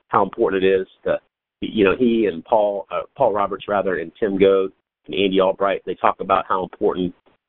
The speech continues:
leaders do two things. They give people an example to follow and an opportunity. And so I'm so grateful for Paul for,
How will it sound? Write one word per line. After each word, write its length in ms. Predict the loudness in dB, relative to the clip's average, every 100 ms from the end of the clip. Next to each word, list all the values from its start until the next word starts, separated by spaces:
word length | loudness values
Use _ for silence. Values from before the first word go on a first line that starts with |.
| 0
leaders 460 | 2 2 0 -2 -6 -16 -10 0
do 420 | 2 4 0 -2 _ _ _ -4
two 140 | -2
things. 320 | 2 2 2 -4
They 100 | -2
give 180 | -2 -2
people 360 | -4 0 -2 _ _
an 80 | -6
example 480 | -6 -2 0 0 0
to 80 | -2
follow 340 | 2 0 0 -4 -8 _ _ -12
and 100 | -8
an 80 |
opportunity. 640 | -4 -4 -6 -10 -6 -6 -6 _ _ _ _ _ -4
And 140 | -2 2
so 60 | 2
I'm 160 | 2 -2
so 80 | -2
grateful 380 | 2 0 0 -2
for 180 | 0 0
Paul 280 | 0 -2 -2 -6
for, 180 | -10